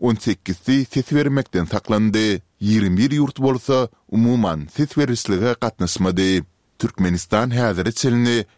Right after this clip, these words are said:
ýakyn gün dogurdaky, Ukrainadaky konfliktler boýunça B M G-de geçirilen ses berisliklere gatnaşman gelýärdi. Türkmenistanyň Russiýadaky täze ilçesi Esen Aýdogydiýew boldy.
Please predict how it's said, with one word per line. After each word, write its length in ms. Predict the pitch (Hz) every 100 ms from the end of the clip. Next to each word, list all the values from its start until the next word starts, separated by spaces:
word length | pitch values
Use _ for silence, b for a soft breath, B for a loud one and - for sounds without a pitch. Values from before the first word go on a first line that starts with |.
| -
ýakyn 400 | 101 - 123 120
gün 180 | 113 104
dogurdaky, 840 | 92 90 78 90 85 - 107 90 - b -
Ukrainadaky 800 | - 98 95 120 139 123 120 123
konfliktler 600 | 131 113 - - - 131
boýunça 680 | 127 123 110 - 113 107 90 _
B 120 | 107 107
M 140 | 104
G-de 340 | 90 90 92
geçirilen 520 | 147 - 135 123 123 113
ses 180 | 151 -
berisliklere 640 | 147 131 - 120 107 101 117
gatnaşman 600 | 139 - 107 - 95 92
gelýärdi. 760 | 95 92 95 95 85 98 98 85 - _ _ _ _ -
Türkmenistanyň 800 | - - 95 90 - 92 95 92
Russiýadaky 640 | 110 139 147 127 123 123
täze 360 | - 104 87 123
ilçesi 560 | 139 117 120 - 123 107
Esen 280 | 101 127 139
Aýdogydiýew 800 | 120 120 117 110 104 90 87 95
boldy. 560 | 95 85 95 95 90